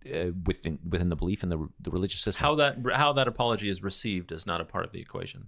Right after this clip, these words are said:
Speaker 1: No,
Speaker 2: It's
Speaker 1: it's
Speaker 2: just
Speaker 1: the
Speaker 2: the, the act of doing it.
Speaker 1: That's exactly right, because
Speaker 2: Uh-huh.
Speaker 1: it, it, you know, it, it humbles you, it, it polishes you, and also
Speaker 2: Mm-hmm.
Speaker 1: it just, it,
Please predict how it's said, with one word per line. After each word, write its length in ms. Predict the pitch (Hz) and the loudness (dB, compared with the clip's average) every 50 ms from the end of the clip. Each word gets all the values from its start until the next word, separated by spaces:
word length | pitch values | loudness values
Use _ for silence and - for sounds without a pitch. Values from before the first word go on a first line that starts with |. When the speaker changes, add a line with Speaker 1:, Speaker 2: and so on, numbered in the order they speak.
| - - - | -6 2 6
Speaker 1:
No, 100 | 190 185 | 6 8
Speaker 2:
It's 80 | 104 | 8
Speaker 1:
it's 40 | - | 6
Speaker 2:
just 80 | 120 - | 4 4
Speaker 1:
the 140 | 135 117 113 | 4 2 2
Speaker 2:
the, 160 | 104 113 113 | 4 2 2
the 40 | - | 4
act 300 | 110 113 110 - - - | 4 2 2 0 0 -2
of 140 | 110 95 90 | -2 -2 0
doing 260 | 104 92 82 78 73 | -2 -2 -2 -2 -4
it. 60 | 73 | -2
Speaker 1:
That's 180 | 92 85 - - | -2 0 0 0
exactly 320 | 80 - 92 80 - - | 2 2 2 2 2 4
right, 160 | 104 135 120 87 | 4 4 4 4
because 200 | 95 95 107 90 | 2 2 0 0
Speaker 2:
Uh-huh. 240 | 78 - - - - - | 0 -2 -10 -14 -4 -4
Speaker 1:
it, 140 | 139 139 139 135 | -4 -2 0 0
it, 240 | 113 85 - - - _ _ _ - - _ _ - - - - | 0 -2 -2 -8 -20 _ _ _ -20 -20 _ _ -20 -20 -20 -12
you 240 | - 104 101 92 92 | -4 -2 0 2 2
know, 120 | 90 85 | 2 2
it, 120 | 80 - - - | 0 -2 -4 -6
it 100 | 90 - | -6 -4
humbles 480 | - - 101 101 107 101 104 90 - | 0 0 2 2 6 4 4 4 4
you, 220 | 98 98 95 92 90 | 2 2 4 4 2
it, 120 | 73 - - | 0 -2 -4
it 240 | - 82 - - - | -6 -6 -6 0 0
polishes 520 | - - 92 98 107 101 - - 101 82 | 4 4 6 4 6 4 2 0 -2 0
you, 200 | 87 95 95 101 110 | 2 2 2 2 2
and 140 | 110 110 | 2 2
also 240 | 120 135 143 156 139 | 2 4 4 2 2
Speaker 2:
Mm-hmm. 240 | 131 - - - - | 2 -2 -8 -10 -10
Speaker 1:
it 60 | 107 101 | -4 -2
just, 200 | 131 - - - | -2 -4 0 -2
it, 200 | 107 - - | -4 -4 -4